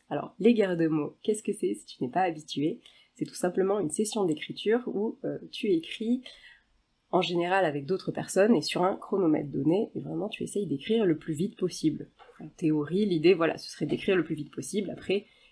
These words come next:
écrire tout simplement, c'est déjà très très bien. Ça te permet souvent d'écrire à plusieurs et, euh, de marquer le coup à la fin, puisqu'on vient de dire le nombre de mots qu'on a fait,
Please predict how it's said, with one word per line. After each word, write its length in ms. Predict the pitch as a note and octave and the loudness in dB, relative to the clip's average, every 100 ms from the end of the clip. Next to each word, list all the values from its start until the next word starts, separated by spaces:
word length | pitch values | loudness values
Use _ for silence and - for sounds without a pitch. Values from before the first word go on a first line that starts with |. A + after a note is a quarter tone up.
| - | 2
écrire 400 | F3 - A3 - | 2 4 0 2
tout 120 | F3 | 0
simplement, 420 | E3+ D#3+ D3+ F3 | 0 2 4 4
c'est 140 | A#3+ E3 | 2 0
déjà 260 | D3+ F3+ | 2 2
très 180 | F#3 G3+ | 0 -4
très 180 | - D3+ | 0 2
bien. 220 | E3 A3 - - - - - | 2 0 -4 -20 -20 -20 -4
Ça 180 | - | 0
te 60 | F#3+ | 0
permet 320 | D3 B2+ E3+ | 0 2 2
souvent 280 | G3+ D#3 F3+ | 2 0 0
d'écrire 360 | E3+ - D#3+ D3+ | -2 -6 -8 -8
à 100 | - | -8
plusieurs 640 | - C#3 D#3+ F3+ G#3+ G#3 | -14 -4 4 6 6 4
et, 300 | E3 G3+ G#3 | 4 6 6
euh, 240 | E3 C#3+ | 6 0
de 140 | C#3 D#3+ | -2 2
marquer 340 | D3+ - - | 2 2 -2
le 100 | D#3 | -2
coup 380 | D#3+ - G#3 A#3 | -4 -4 0 2
à 80 | E3+ | 2
la 120 | - | 0
fin, 240 | C#3+ E3+ | 2 2
puisqu'on 280 | G#3 - - | 2 -2 -4
vient 180 | D3+ C#3+ | -2 -2
de 60 | C#3+ | -2
dire 180 | G3+ | -2
le 120 | G3 D#3+ | 0 0
nombre 160 | D3+ | 0
de 60 | D3+ | 2
mots 180 | E3+ G3 | 2 2
qu'on 180 | D#3 | -2
a 80 | C#3+ | -6
fait, 280 | D3 F#3 A#3+ | 0 0 0